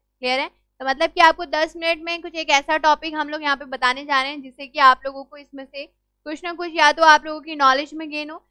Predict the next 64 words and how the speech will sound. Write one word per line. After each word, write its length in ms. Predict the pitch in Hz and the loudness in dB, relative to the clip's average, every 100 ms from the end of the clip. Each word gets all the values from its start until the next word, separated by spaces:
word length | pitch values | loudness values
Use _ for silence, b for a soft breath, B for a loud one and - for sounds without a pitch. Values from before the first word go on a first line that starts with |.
| _ _ | _ _
या 180 | 254 294 330 330 - _ 269 | 4 8 8 4 -8 _ 8
आप 180 | 277 | 8
लोग 120 | 320 302 | 6 -4
जब 180 | 294 277 | -4 -4
भी 100 | 320 | 0
कॉम्पिटिटिव 540 | 311 294 302 311 320 | 2 2 -4 -8 -8
एग्जामिनेशन 680 | 311 254 269 269 285 294 311 | -10 -2 0 0 -6 -12 -10
में 120 | 294 277 | -8 -4
बैठेंगे 360 | 262 294 294 | -4 -4 -10
तो 120 | 294 277 | -12 -6
वहाँ 280 | 240 254 | 2 2
पे 140 | 262 285 | 2 -4
भी 100 | 285 | 4
आप 160 | 269 262 | 6 4
लोगों 180 | 254 247 | 0 -8
को 120 | 247 269 | -10 -12
इसका 300 | 262 - 254 | -12 -8 -4
क्या 140 | 277 | -2
हो, 140 | 294 226 | -2 0
बेनिफिट 520 | 214 208 233 277 262 | 0 0 -4 -12 -10
हो, 120 | 311 _ _ | -10 _ _
यहीं 220 | 254 294 330 | -2 -2 2
से 120 | 349 | 6
आप 200 | 311 311 | 6 6
लोगों 200 | 302 302 | -4 -12
के 140 | 320 | -10
उठ 180 | 277 285 | -10 -10
के 180 | 277 294 285 | -10 -10 -6
एक 180 | 269 254 | -4 -4
दो 120 | 277 | -6
क्वेश्चंस 360 | 277 269 - 285 | -6 -8 -10 -2
आप 180 | 269 269 | 0 2
लोगों 160 | 233 226 | -2 -6
के 120 | 240 | -4
आ 140 | 208 247 | -2 -2
जाएं 180 | 277 294 _ _ - | -4 -12 _ _ -10
और 80 | |
जिससे 260 | 220 233 285 | -10 -8 4
आप 220 | 254 240 | 6 6
लोगों 180 | 233 233 | 0 -10
को 120 | 226 | -12
क्या 180 | 233 277 | -4 0
हो, 120 | 311 262 | 0 -2
इससे 280 | - - 247 | -12 -14 -6
बेनिफिट 460 | 226 208 202 277 | -6 -6 -8 -8
देखने 260 | 214 202 202 | -8 -12 -10
को 120 | 277 | -6
मिले। 200 | 320 220 | -6 -6
तो 380 | - _ _ 285 | -12 _ _ -2
यहाँ 240 | 311 311 | 4 4
पे 100 | 339 392 | 4 -4
देखिए, 200 | 381 392 | -2 -2
अगर 160 | 381 | 0
हम 140 | 381 359 | -2 -2
लोग 120 | 381 | 6
बात 240 | 294 294 | 8 8
करें 220 | 320 320 359 | 4 -4 2
तो 80 | |
आज 260 | 339 285 311 | 6 8 6
हम 140 | 330 | -2
ये 140 | 320 339 | -8 -10
शॉर्ट 320 | - 294 311 311 | 2 4 4 0
लेक्चर 260 | 311 339 | -4 -8
सीरीज 320 | 330 294 294 | -12 -12 -12